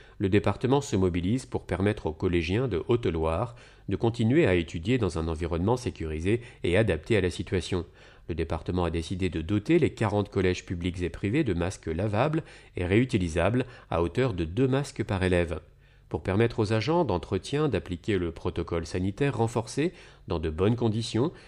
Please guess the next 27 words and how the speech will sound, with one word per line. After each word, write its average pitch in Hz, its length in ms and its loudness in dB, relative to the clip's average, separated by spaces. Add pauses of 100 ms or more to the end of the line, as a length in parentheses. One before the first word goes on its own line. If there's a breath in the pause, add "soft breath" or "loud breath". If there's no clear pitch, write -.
(200 loud breath)
la 90 80 -2
collectivité 90 720 0
a 82 60 2
déployé 87 500 -2
dans 85 100 -4
les 78 120 -4
vingt-deux 113 460 2
collèges 110 340 0
publics 101 260 -2
du 95 100 -2
territoire 92 540 -2 (320 loud breath)
de - 80 -2
nouveaux 87 240 0
équipements 90 500 -2
de 82 120 -4
nettoyage, 104 640 0 (320 loud breath)
plus 139 160 2
performants 127 640 0
et 160 80 2
plus 98 300 -2
ergonomiques. 90 640 -2 (420 loud breath)
À 98 80 0
noter 98 240 2
enfin 117 480 2
que 123 140 0
le 95 100 2
département 90 640 0